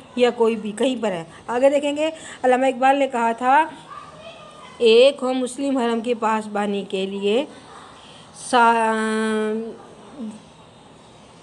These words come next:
नील से, नील के साहिल से लेकर ताब खाके काशगर।" आपको पता है इत-, इ-, इस शेर का कितना अच्छा मकसद है? पहले तो इसकी मीनिंग लिखें,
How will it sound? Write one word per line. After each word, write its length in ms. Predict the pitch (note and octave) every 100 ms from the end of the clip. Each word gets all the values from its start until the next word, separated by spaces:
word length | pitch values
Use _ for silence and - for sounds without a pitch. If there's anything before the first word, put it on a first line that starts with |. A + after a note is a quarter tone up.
| - - - - D#2+ D#2 D#2 D#2 - - - - - - - - - -
नील 420 | A#3 B3 D4 F#4 F4+
से, 440 | D4 B3 A#3+ C#4+ - - - - C4
नील 260 | D4+ F#4+
के 160 | - D4+
साहिल 480 | D#4 B3+ B3 D#4 F4+
से 180 | C4 A#3+
लेकर 360 | A3+ A3 B3+
ताब 360 | C4 C4 C4 C4+
खाके 420 | C#4 A3+ A3 C4+
काशगर।" 640 | C4+ G#3+ G3 - G3 F3+ D3+ - - - - - - -
आपको 240 | A#3 A#3 C4+
पता 240 | C#4 F4+
है 160 | E4 D4+ - -
इत-, 200 | D#4 - C4+ B3 D#4
इ-, 100 | C4+ - -
इस 100 | D4
शेर 240 | - D4+
का 120 | C#4+ C#4+
कितना 320 | C#4+ D4+ D4
अच्छा 240 | C4 - F4
मकसद 360 | E4 - C#4
है? 60 | C4
पहले 200 | C4 C4+
तो 60 | C#4
इसकी 160 | C#4+
मीनिंग 280 | C4 B3+ C#4
लिखें, 340 | C#4 C4+ D4